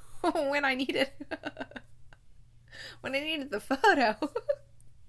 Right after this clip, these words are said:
I can't stop laughing about this because when I <laughs> went looking for the photo so that I could put it in my Instagram twenty twenty-one reads,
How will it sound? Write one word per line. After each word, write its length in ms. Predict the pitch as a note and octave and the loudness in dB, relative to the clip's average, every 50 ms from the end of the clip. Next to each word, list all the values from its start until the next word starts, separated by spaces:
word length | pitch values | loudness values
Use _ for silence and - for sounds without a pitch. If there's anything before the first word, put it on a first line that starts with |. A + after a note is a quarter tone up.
| - - - - - - - - - - - - - - - - - - - - - - - - - - - - - - - - | -20 -20 -20 -20 -20 -20 -20 -20 -20 -20 -20 -20 -20 -20 -20 -20 -20 -20 -20 -20 -20 -20 -20 -20 -18 -16 -16 -14 -14 -16 -4 -2
I 80 | B3 B3 | -2 0
can't 240 | - D#4+ D#4 D#4 - | 2 2 0 2 2
stop 160 | B3 G#3 G3+ | 2 2 4
laughing 320 | F#3+ G3 - - G#3 G#3 | 4 2 2 2 -2 -2
about 180 | G3+ G#3+ G#3+ - | 0 0 0 0
this 180 | G3 G#3 - | -2 -4 -2
because 280 | - B3 B3 C4+ C4+ C4 - - - - - - - | -4 -2 2 4 2 2 2 -4 -14 -16 -16 -14 -6
when 120 | - C4 C#4 | 0 2 4
I 80 | C4+ | 4
<laughs> 0 | |
went 420 | C#4 C#4+ - - - - - - - | 4 2 -2 -6 -6 -6 -6 -4 -2
looking 240 | C4+ C#4+ C#4+ C4+ | -2 -2 -2 -2
for 120 | C4+ B3+ A3 | -2 -2 -2
the 100 | G#3+ - | -2 0
photo 320 | - C#4+ F4 G4 F4 C4+ | 2 4 4 6 6 4
so 160 | C4+ - - | 2 0 -2
that 60 | G#3 G#3+ | -2 -2
I 60 | G#3+ | -2
could 120 | A#3 - | -2 -2
put 120 | - A#3 A3+ | -2 0 0
it 140 | - - | 0 0
in 180 | - G#3 G#3+ G3+ | 0 -2 -2 0
my 340 | G3 F3+ F3 F3+ F3+ - - - - - - - - | 2 2 2 2 0 -2 -4 -10 -16 -20 -18 -6 -4
Instagram 460 | - A#3+ A#3 - A#3+ A#3 A3 A3 G#3+ | -2 -2 0 0 0 0 0 0 -2
twenty 240 | - A3+ G#3+ G#3+ G#3+ | -2 -2 -2 -2 -2
twenty-one 480 | - - A#3+ A#3 A#3 A3 G#3 G#3 F#3+ | -2 -2 -2 -2 0 -2 -2 -4 -4
reads, 560 | F#3 A3 D4 F#4+ E4+ C#4+ B3+ A#3+ - - - | -4 -2 0 2 2 2 2 0 -2 -8 -16